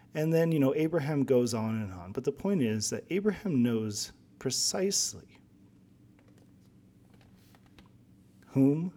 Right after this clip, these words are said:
who he's speaking to, whatever it is, right? I always get that mixed up. Whom, who he's speaking to. He knows he's speaking to the creator of heaven and earth. My point here is that Yahweh is being depicted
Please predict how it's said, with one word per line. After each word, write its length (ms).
who 420
he's 120
speaking 280
to, 80
whatever 300
it 100
is, 220
right? 100
I 40
always 140
get 140
that 140
mixed 240
up. 160
Whom, 360
who 320
he's 140
speaking 480
to. 200
He 120
knows 200
he's 140
speaking 300
to 100
the 100
creator 360
of 80
heaven 240
and 120
earth. 360
My 80
point 260
here 160
is 120
that 140
Yahweh 440
is 200
being 340
depicted 680